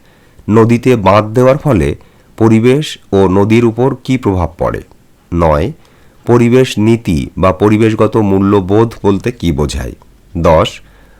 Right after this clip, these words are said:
পরিবেশ নারীবাদ বা ইকোফেমিনিজম বলতে কী বোঝায়? এগারো, পরিবেশ সংরক্ষণে নারী ও সংস্কৃতির ভূমিকা সংক্ষেপে আলোচনা করো। এবারে চার নম্বর ইউনিট,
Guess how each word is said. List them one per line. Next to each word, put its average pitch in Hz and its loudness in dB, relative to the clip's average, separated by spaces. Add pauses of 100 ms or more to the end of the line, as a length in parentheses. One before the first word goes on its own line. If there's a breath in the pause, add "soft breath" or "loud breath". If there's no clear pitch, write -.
(140 soft breath)
পরিবেশ 123 2
নারীবাদ 110 2
বা 101 2
ইকোফেমিনিজম 117 0
বলতে 104 -2
কী 92 -6
বোঝায়? 69 -4 (380)
এগারো, 78 -2 (520 soft breath)
পরিবেশ 110 2
সংরক্ষণে 92 -2 (420 soft breath)
নারী 98 0 (100)
ও 95 0
সংস্কৃতির 104 -2
ভূমিকা 87 -2
সংক্ষেপে 90 -4
আলোচনা 62 -6
করো। 57 -10 (680)
এবারে 95 2
চার 101 2
নম্বর 117 0
ইউনিট, 120 -2